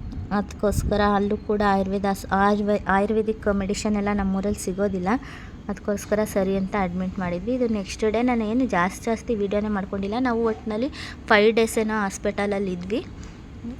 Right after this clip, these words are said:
ಹಾಗೆ ಸ್ವ-, ಸ್ವಲ್ಪ ವೀಡಿಯೋ ಮಾಡ್ಕೊಂಡಿದ್ದೀನಿ. ಈ ಸಲ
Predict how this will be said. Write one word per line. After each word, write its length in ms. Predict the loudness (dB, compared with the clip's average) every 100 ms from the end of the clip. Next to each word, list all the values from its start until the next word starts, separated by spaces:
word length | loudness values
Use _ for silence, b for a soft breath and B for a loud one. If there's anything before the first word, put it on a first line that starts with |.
| -12 -12 -2
ಹಾಗೆ 240 | 0 0
ಸ್ವ-, 140 | -2 -2
ಸ್ವಲ್ಪ 300 | -2 0 2
ವೀಡಿಯೋ 240 | 2 2 0
ಮಾಡ್ಕೊಂಡಿದ್ದೀನಿ. 600 | -2 -2 -2 0 2 2
ಈ 40 |
ಸಲ 200 | 4 4